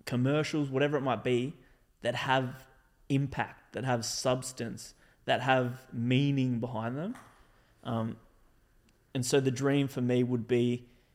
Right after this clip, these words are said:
to be in a space where I can use my craft, the skills that I've developed, that I've honed in,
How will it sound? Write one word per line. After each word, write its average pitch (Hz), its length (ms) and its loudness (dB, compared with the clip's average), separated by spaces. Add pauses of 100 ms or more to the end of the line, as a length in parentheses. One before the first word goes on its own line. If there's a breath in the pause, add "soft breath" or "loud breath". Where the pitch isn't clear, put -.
(340 soft breath)
to 127 100 0
be 123 200 4
in 127 80 4
a 123 60 2
space 123 460 -2
where 117 180 2
I 117 140 4
can 117 560 -4 (1080)
use 131 500 0 (380)
my 117 160 -2
craft, 117 540 -4
the - 60 -10
skills 135 560 0
that 123 100 0
I've 110 160 -2
developed, 110 540 -6 (380 soft breath)
that - 80 -8
I've 110 100 0
honed 120 460 0
in, 123 320 -2